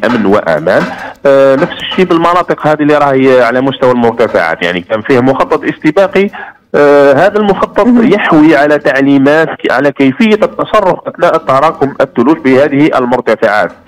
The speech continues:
Speaker 1: هي توفير الوسائل
Speaker 2: جميل.
Speaker 1: البشرية والمادية للتدخل في الحين، يعني ما نخلوش
Speaker 2: مم.
Speaker 1: هذا الطريق مغلق لساعات أو لأيام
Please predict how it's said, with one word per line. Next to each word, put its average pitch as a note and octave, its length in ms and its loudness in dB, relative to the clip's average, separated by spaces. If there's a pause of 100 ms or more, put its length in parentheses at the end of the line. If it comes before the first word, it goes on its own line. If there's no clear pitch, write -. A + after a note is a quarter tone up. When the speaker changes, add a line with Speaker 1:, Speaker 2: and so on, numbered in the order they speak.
(420)
Speaker 1:
هي F2+ 260 2
توفير E3 400 0
الوسائل D3+ 560 2
Speaker 2:
جميل. - 120 -6
Speaker 1:
البشرية A#2+ 720 0
والمادية B2 800 0
للتدخل D#3 680 -2
في D3+ 100 -2
الحين، F#2+ 400 -4
يعني D#2 180 -6
ما E2+ 100 -4
نخلوش C#3+ 380 2
Speaker 2:
مم. G#3+ 140 0
Speaker 1:
هذا A#2+ 340 0
الطريق B2+ 320 -4
مغلق A#2+ 380 0
لساعات A2+ 540 0 (120)
أو A2+ 140 0
لأيام A2+ 640 0